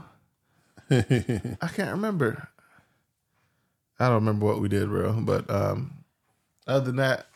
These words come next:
Speaker 2: I just realized, bro, ain't no,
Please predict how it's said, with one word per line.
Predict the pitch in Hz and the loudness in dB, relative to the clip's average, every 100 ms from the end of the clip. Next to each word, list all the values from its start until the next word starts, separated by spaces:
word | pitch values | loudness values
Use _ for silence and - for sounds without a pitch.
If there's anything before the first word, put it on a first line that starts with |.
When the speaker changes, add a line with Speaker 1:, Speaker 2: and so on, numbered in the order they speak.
| _ _ _ _ _ _ _ _ _ _ - - - - | _ _ _ _ _ _ _ _ _ _ -14 -12 -10 -2
Speaker 2:
I | 127 | 4
just | 139 117 | 4 4
realized, | 113 127 107 107 110 107 | 4 4 6 4 2 2
bro, | 113 110 - | 4 2 0
ain't | 127 120 | 0 0
no, | 113 120 117 117 113 | 2 4 4 4 2